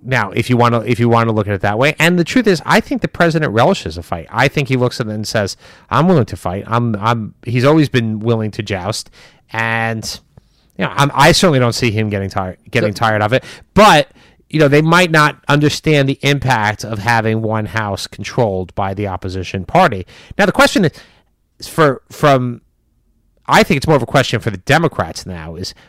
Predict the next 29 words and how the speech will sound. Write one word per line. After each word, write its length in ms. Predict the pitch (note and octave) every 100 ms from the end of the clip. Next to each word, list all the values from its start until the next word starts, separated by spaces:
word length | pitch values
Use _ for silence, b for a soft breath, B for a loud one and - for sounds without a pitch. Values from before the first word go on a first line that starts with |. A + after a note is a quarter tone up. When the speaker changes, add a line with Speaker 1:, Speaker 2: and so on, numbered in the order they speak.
| b
Speaker 1:
who, 720 | - - A3+ F#3+ B2 A2+ B2 -
now 280 | B2 B2
in 80 | B2+
this 140 | A#2 A#2
new 140 | B2
environment, 640 | A2 B2 D3 A#2 G2+ F#2+ -
who's 360 | - C3 D3+ C3+
coming 380 | - B2+ A2 G#2+
forward, 560 | - - G#2 F#2 F#2+
who's 240 | F#2 C#3 C3+
gonna 160 | C3
be 140 | G#2+ G#2+
running 260 | G#2 G2+
in 80 | G2
twenty 240 | - G2+ F#2+
twenty? 280 | G2 G2
Now 200 | G2+ B2+
it's 100 | B2+
gonna 220 | - A2 G2+
be 160 | G#2
this 160 | G2+ G#2
mad 240 | G#2+ G#2
race 300 | G2+ G2 -
in 60 | -
twenty 220 | - G2+
twenty, 220 | G2+ G2+
run 280 | G2+ A2+ A2+
against 320 | G#2+ G2 -
Trump, 200 | G#2 G#2